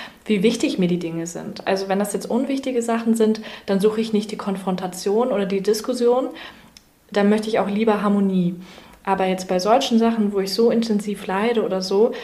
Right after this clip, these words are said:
da bin ich dann eher schon auf Konfrontationskurs. Ich muss aber sagen, ich glaube, so ein Mittelweg wäre halt perfekt, ne? Also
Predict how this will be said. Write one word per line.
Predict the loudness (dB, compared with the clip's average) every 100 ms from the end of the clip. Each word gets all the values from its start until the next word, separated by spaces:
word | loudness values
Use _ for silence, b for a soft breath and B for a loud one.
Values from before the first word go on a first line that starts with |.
| B -8
da | 2
bin | 4
ich | 4
dann | 0 0
eher | 0 -4
schon | -2 -2 0
auf | -2 -2 -4
Konfrontationskurs. | -4 -4 -2 -4 -6 -6 -2 0 -2 -4 0 2 2 -2 -12 B B B B -10
Ich | 2
muss | 4 4 2
aber | 0 2
sagen, | 2 2 2 2 0 0
ich | -4 -6
glaube, | 0 2 4 2 0 -2 B B
so | 0 4
ein | 6
Mittelweg | 6 4 2 -2 -4
wäre | -4 -2
halt | -6 -8
perfekt, | -12 -8 -6 -4 -4
ne? | 0 2
Also | 0 -2